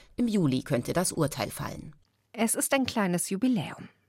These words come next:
Speaker 2: Seit fünfundzwanzig Jahren werden bei der Kriminalpolizei deutschlandweit systematisch genetische Fingerabdrücke und Tatortspuren gesammelt.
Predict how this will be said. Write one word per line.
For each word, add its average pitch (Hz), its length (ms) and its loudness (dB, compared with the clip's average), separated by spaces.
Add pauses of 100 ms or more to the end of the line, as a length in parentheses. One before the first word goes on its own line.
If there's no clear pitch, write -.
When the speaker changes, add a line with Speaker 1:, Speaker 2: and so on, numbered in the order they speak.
Speaker 2:
Seit - 320 -2
fünfundzwanzig 185 960 2
Jahren 202 440 4
werden 185 240 4
bei 175 100 6
der 175 120 2
Kriminalpolizei 190 1040 2
deutschlandweit 196 800 2
systematisch 208 1080 2
genetische 151 600 -2
Fingerabdrücke 175 960 2
und - 220 -8 (120)
Tatortspuren 139 840 -6
gesammelt. - 500 -6